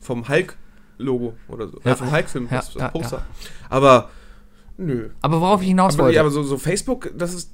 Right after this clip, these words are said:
Speaker 1: da, da hab ich auch Fotos von mir. Aber halt, ich rede jetzt von echten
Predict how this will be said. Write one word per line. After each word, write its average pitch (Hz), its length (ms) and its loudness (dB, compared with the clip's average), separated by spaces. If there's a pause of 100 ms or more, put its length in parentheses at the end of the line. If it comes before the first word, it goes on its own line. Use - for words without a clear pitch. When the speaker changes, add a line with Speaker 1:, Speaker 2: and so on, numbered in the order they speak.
(120)
Speaker 1:
da, 127 200 -4
da 135 140 -6
hab 190 120 0
ich - 120 -4
auch 165 140 0
Fotos - 300 -6
von 107 160 -8
mir. - 140 -10
Aber 123 220 -4
halt, 143 180 -2 (200)
ich 139 140 -2
rede 165 200 6
jetzt 180 120 6
von 170 100 -2
echten 185 400 -4